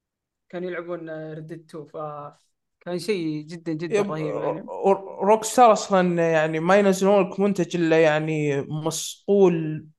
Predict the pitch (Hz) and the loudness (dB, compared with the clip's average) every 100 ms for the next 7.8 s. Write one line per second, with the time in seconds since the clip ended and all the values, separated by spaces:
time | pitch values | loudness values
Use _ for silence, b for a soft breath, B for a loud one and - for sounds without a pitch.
0 | _ _ _ - 196 196 165 185 185 175 | _ _ _ 4 6 6 4 -2 0 -2
1 | 170 151 156 160 - _ _ _ _ _ | -2 -6 -6 -8 -12 _ _ _ _ _
2 | 202 233 214 - 160 165 160 - - 180 | -14 -10 -10 -6 0 0 2 -4 -2 0
3 | 180 175 170 165 160 160 160 156 156 147 | 2 2 2 2 2 2 0 -2 -2 -2
4 | 143 - 69 110 101 - - - 302 311 | -4 -10 -10 -10 -12 -16 -20 -2 4 4
5 | 233 262 214 185 185 202 208 214 190 185 | 6 6 6 4 6 6 8 8 6 2
6 | 196 190 170 180 190 185 185 220 233 - | 2 2 4 4 4 4 4 6 4 2
7 | - 175 180 220 175 180 202 196 | -2 0 2 2 2 0 -2 -2